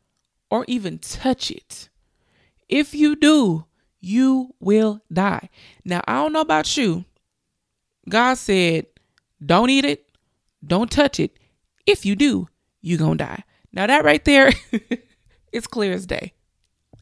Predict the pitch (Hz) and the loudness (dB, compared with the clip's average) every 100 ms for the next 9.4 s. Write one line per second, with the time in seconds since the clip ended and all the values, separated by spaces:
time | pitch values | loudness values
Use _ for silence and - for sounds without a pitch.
0 | - 381 - 453 480 453 - - - - | -6 -6 -4 0 2 2 0 -6 -20 -20
1 | - 320 330 285 277 277 269 208 214 269 | -8 -4 -2 -2 0 0 0 0 2 2
2 | 240 240 - 254 240 254 _ - - - | 2 0 0 0 2 0 _ -20 -18 -2
3 | 262 262 226 202 196 240 180 233 247 208 | 4 4 4 0 -2 -4 -2 -2 -2 -6
4 | 240 240 226 - - - - 233 240 233 | -8 -10 -10 -18 -20 -20 -6 -2 0 -2
5 | 226 240 277 - 233 - 240 180 170 254 | -2 -2 -2 -2 -4 -2 -2 -2 -2 0
6 | 254 - - - - - 190 240 254 254 | 0 -2 -10 -20 -20 -8 0 2 2 0
7 | 185 196 196 208 202 208 196 185 165 - | -2 -4 -2 -4 -4 -8 -8 -6 -8 -4
8 | 190 185 - 185 185 180 - - - 175 | -4 -4 -4 -6 -6 -10 -18 -18 -12 -8
9 | 202 185 175 170 | 0 2 2 -2